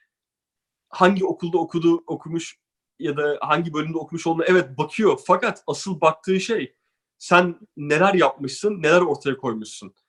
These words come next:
Diyelim ki sen, e, makine mühendisliği okudun. Fakat, e, yüz bin kişinin kullandığı bir tane uygulama yaptın ve, e, Google Play'de büyüttün bunu. Atıyorum.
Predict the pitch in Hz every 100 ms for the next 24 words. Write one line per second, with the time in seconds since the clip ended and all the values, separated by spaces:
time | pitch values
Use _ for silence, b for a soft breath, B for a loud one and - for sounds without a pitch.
0 | _ 160 214 185 175 196 185 185 190 -
1 | 143 131 135 135 131 131 135 139 185 190
2 | 165 127 120 - 120 - 131 175 190 _
3 | _ _ _ - 165 190 185 - _ _
4 | _ 143 135 131 131 127 127 123 120 123
5 | - - _ _ _ _ _ - 135 214
6 | 185 175 160 - - 151 - 156 143 131
7 | 147 208 185 185 180 202 202 190 185 196
8 | 208 208 _ _ _ _ - 147 127 -
9 | 190 220 220 165 196 214 - 160 156 156
10 | 160 160 160 370 - 156 202 175 160 156
11 | 151 196 180 196 - 208 170 120 110 _
12 | _ _ _ - - 165 - 170 -